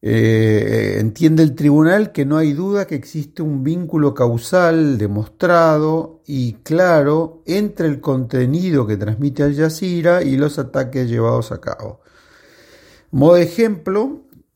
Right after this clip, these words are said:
este, señaló el tribunal y tomó en cuenta un artículo publicado en la señal catarí en el que se enseñaba cómo destruir un vehículo blindado de las Fuerzas de Defensa de Israel.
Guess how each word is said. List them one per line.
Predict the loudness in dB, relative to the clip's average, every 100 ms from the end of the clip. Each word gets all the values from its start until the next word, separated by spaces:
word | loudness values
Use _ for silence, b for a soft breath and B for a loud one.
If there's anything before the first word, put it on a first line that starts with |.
| _
este, | -8 -6 -8 -10 -4 0 2 2
señaló | 0 -2 0 2 4
el | 2
tribunal | 0 -2 0 2 2 2 0 -4 _ _ _ _ _ _ -12
y | -12
tomó | -4 0 4 4
en | 4
cuenta | 4 4 2 -4 -4 -4
un | -6 -2
artículo | -2 -4 -6 -10 -4 -2 0
publicado | 0 0 0 2 4 4 2 0 -4
en | -10 -6 -4
la | -4 -4 -4 -6
señal | -6 -4 0 2
catarí | 4 2 4 2 2 0 -6 _ b b b b b b
en | 0 2
el | 0 0
que | -2
se | 0 4 4 4 2 2
enseñaba | 0 2 0 2 2 2 2
cómo | 0 2 2 0 0
destruir | -2 -2 -4 -2 0 0 -2
un | -2 -2 0
vehículo | 2 2 2 4 4
blindado | 2 0 4 6 6 4
de |
las | 2 -4
Fuerzas | -4 -4 -2 -4 -4
de |
Defensa | -4 -6 -8 -6 -4
de | -4
Israel. | -4 -6 -8 -12